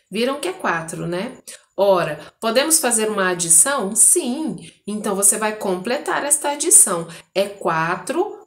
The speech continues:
mais o número quatro que você vai completar, que vai ficar igual a... Vocês já contaram?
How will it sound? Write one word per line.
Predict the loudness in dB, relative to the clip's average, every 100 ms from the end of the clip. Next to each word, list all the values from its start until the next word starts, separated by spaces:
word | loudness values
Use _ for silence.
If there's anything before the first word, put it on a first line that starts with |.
| -8
mais | -2 2 2 2 0 2 0 0 -8 _ -4
o | 0
número | 2 0 0 -2 0
quatro | 2 2 0 -4
que | -4
você | -2 0 0
vai | 0
completar, | -2 -4 -4 -6 -6 -8 -10 -18 _ _ _ -6
que | 0
vai | 0
ficar | 0 -2 0 0
igual | 2 4 4 4
a... | 2 2 -2 -14 _ _ _ _ _ _ _ _
Vocês | -2 0 2
já | 0
contaram? | 0 -2 2 2 2 0 -4 -10